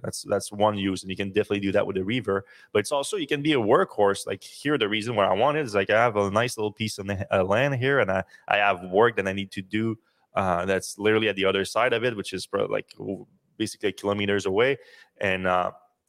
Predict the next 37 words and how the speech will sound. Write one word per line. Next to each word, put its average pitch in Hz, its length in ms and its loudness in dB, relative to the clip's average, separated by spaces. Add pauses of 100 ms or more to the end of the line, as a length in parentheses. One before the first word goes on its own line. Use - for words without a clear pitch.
(880)
if - 100 -10
I 101 80 6
wanna 98 360 2
bring 101 240 0
tools 131 400 0
there 127 160 4
and 113 100 0
everything, 113 380 -2
and 98 100 -2
I 95 80 2
have 107 280 2
to 104 60 -6
walk 113 360 6
all 107 80 0
the 107 100 0
way 110 120 0
there, 117 120 0
I 117 40 0
cannot 101 220 -2
bring 98 140 -4
my 95 160 0
car. 123 320 2 (180)
I 120 100 4
have 139 120 2
my 117 100 4
Sur-Ron, 143 540 0
but 117 160 2 (140)
<laughs> 151 100 -6
it's - 340 -8
not 156 140 0
very 123 220 0
great 120 320 -2
for, 98 280 -4 (280)
for 98 320 0
carrying 104 480 -2
stuff - 280 -2
around. 101 300 0